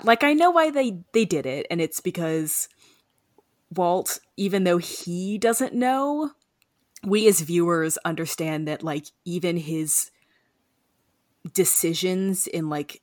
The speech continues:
the lives of the people around him will have, like, major consequences, i e hundreds of people dying in a plane accident.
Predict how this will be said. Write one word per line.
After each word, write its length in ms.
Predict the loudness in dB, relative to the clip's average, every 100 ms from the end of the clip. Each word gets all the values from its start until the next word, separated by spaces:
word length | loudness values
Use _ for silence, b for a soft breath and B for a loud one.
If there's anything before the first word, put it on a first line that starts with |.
| _
the 160 | -4 -2
lives 400 | -2 -2 -2 -6
of 100 | -8
the 80 | -10
people 320 | -8 -6 -4
around 320 | -4 -4 -4
him 200 | -6 -6
will 100 | -4
have, 180 | -2 -2
like, 140 | -4 -6
major 340 | -6 -6 -6
consequences, 880 | -6 -6 -8 -8 -6 -4 -4 -4 -4 -4
i 160 | -4
e 440 | -4 -6 -8 -8 -10 b b b _
hundreds 400 | -6 -4 -4 -4
of 80 | -6
people 300 | -6 -4 -4
dying 400 | -2 -4 -4 -4
in 80 | -6
a 40 |
plane 300 | -6 -6 -2
accident. 580 | -2 -4 0 0 0 -6